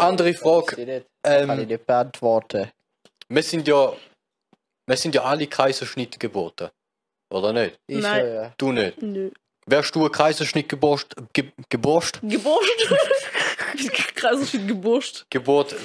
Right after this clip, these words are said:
Speaker 1: wärst du denn anders? Wärst du denn biologisch
Speaker 3: Mhm.
Speaker 1: anders? Weil ich
Speaker 3: Ja.
Speaker 1: meine, das hängt ja auch davon ab, das ist ja, also Kaiserschnitt ist ja nicht ein I W-Kaiserschnitt.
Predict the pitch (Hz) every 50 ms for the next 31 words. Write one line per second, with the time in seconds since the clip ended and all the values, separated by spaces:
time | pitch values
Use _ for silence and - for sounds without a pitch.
0 | 123 110 135 139 135 - - 143 131 117 135 127 123 123 120 120 117 - _ _
1 | _ _ _ _ _ _ _ _ _ _ _ _ _ _ _ _ _ - - -
2 | 143 147 139 127 104 - - - _ _ _ _ _ _ _ _ _ _ _ _
3 | _ - 123 127 123 - 147 127 135 131 120 - 147 139 131 139 147 143 - 139
4 | 135 117 - - - - _ _ _ _ _ _ _ _ _ _ _ _ _ _
5 | _ _ _ _ 262 247 - 285 294 330 370 359 302 226 202 190 190 190 - 123
6 | 120 113 107 104 95 - - - _ _ - - _ _ - 123 131 143 143 147
7 | 156 160 165 - 180 170 165 - - 160 143 156 156 151 151 147 - 160 151 139
8 | 143 139 - - - - _ - 139 127 127 127 120 139 123 117 123 113 - -
9 | - 143 143 143 - 123 - - 123 - - 113 - 123 135 143 143 143 131 131
10 | 127 127 113 117 110 - - 110 110 107 113 101 - 104 101 95